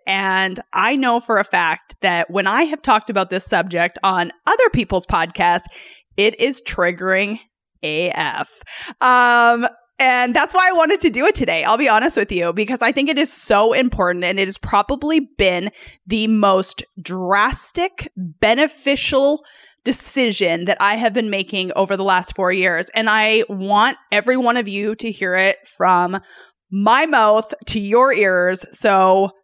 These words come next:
hopefully someone out there who has never heard this before will actually take action and make a similar decision, because, like I said,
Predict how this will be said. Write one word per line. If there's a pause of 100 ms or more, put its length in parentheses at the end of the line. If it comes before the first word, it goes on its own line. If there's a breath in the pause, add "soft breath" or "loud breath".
(120)
hopefully
someone
out
there (300 soft breath)
who
has
never
heard
this
before (320 loud breath)
will
actually (300)
take
action
and
make
a
similar
decision,
because, (440 soft breath)
like
I
said,